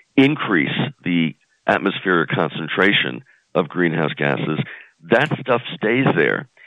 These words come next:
And then if in twenty years we say, "Oh my God, we should have done more to stop this,"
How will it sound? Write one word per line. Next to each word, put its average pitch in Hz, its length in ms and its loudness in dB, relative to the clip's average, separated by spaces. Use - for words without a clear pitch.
And 90 180 -2
then 120 300 2
if 92 200 -6
in 95 120 -10
twenty 101 300 -2
years 90 360 2
we 90 80 0
say, 87 140 6
"Oh 101 120 4
my 95 180 0
God, 95 320 2
we 90 160 -2
should 95 260 2
have 82 160 2
done 92 200 2
more 90 480 2
to - 220 -6
stop 104 340 2
this," 73 200 2